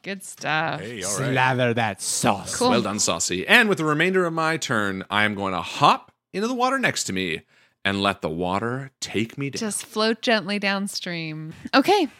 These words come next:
Speaker 1: it's the giant's turns. The one that's beside Doran and Gryhark is going to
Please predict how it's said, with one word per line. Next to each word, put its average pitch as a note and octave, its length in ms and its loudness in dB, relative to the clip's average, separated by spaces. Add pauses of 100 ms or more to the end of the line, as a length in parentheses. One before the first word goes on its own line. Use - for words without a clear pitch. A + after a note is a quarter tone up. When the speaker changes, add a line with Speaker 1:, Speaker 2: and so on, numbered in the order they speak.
(120)
Speaker 1:
it's - 280 -4
the A#3+ 440 2
giant's G#3 640 4
turns. G3 880 0 (720)
The G3+ 160 -4
one F#3+ 800 0
that's G3+ 380 0 (240)
beside G3 580 2
Doran F#3 600 0
and F3+ 600 0 (120)
Gryhark E3+ 880 2
is F#3 200 -2
going F#3 320 -4
to F#3+ 500 -2